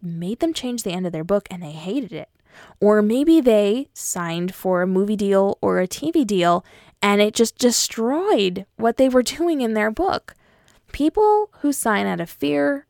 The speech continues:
or out of desperation usually end up regretting it, and it usually ends up coming back to bite them. Now, I'm not saying that all of these situations were signed out of fear and desperation. Sometimes it just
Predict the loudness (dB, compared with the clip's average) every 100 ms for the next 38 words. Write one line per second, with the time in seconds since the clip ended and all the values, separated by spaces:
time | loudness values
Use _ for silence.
0 | -10 -6 -6 -8 -6 -6 -6 -4 -2 -2
1 | -2 -2 -2 -4 -8 -14 -18 -12 -8 -8
2 | -6 -4 -2 -4 -4 -6 -10 -10 -8 -4
3 | -4 -4 -6 -10 -6 -6 -4 -6 -8 -8
4 | -10 -10 -10 -12 -4 -2 -2 -2 -4 -4
5 | -4 -6 -8 -8 -6 -8 -8 -6 -4 -4
6 | -4 -10 -12 -20 -20 -6 2 2 4 2
7 | 4 2 4 2 2 2 2 0 -4 -6
8 | -6 -4 -4 -4 -6 -6 0 2 2 0
9 | -2 -2 -4 -4 -6 -6 -4 -4 -6 -6
10 | -6 -2 0 0 -2 -4 -6 -10 -20 -8
11 | -2 0 2 0 0 -2 -2 -2